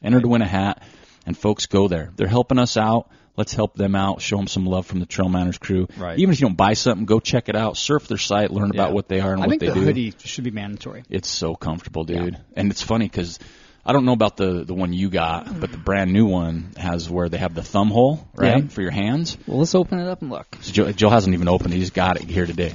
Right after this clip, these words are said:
Speaker 1: There's the paper.
Speaker 2: Yeah.
Speaker 1: So on the, on the new one, I put it on, and there was a hole. There was a,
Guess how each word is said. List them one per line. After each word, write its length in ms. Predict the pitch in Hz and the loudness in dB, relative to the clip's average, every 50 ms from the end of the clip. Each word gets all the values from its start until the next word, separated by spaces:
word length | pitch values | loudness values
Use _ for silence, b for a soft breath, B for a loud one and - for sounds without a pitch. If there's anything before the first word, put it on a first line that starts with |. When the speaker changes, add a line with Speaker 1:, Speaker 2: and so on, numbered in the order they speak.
| - - | -8 -8
Speaker 1:
There's 200 | 82 90 87 - | -8 -8 -8 -8
the 40 | |
paper. 440 | - - 92 87 87 - 87 87 82 - - - - - _ | -6 -4 -2 -2 -2 -2 -4 -6 -8 -10 -14 -16 -16 -12 _
Speaker 2:
Yeah. 100 | - 104 | -2 0
Speaker 1:
So 300 | 104 92 87 85 80 - - - - - - | 2 2 2 0 0 -4 -8 -16 -20 -14 -8
on 200 | - 90 101 98 | -4 -2 0 0
the, 120 | 92 87 82 - - | 0 -2 -4 -6 -6
on 200 | - 95 92 92 | -4 -2 -2 -2
the 40 | 87 | 0
new 280 | 90 92 101 139 185 185 | 2 8 10 10 10 10
one, 420 | 139 95 85 82 85 85 90 98 b b b b b | 6 4 0 -2 -4 -6 -6 -8 b b b b b
I 80 | 85 | -6
put 220 | 87 - - 160 156 | -2 2 2 4 4
it 80 | 131 | 6
on, 340 | 123 135 151 143 110 95 95 | 4 4 4 4 2 2 0
and 80 | 95 95 | 0 2
there 100 | 98 98 | 2 2
was 100 | 98 90 | 0 0
a 40 | 85 | -2
hole. 640 | - - - 147 185 196 143 98 87 80 76 - - - - - _ | -4 -6 -2 0 2 2 2 0 -2 -6 -10 -14 -18 -20 -20 -16 _
There 100 | - 98 98 | -6 -6 -4
was 80 | 92 | -4
a, 20 | 90 | -6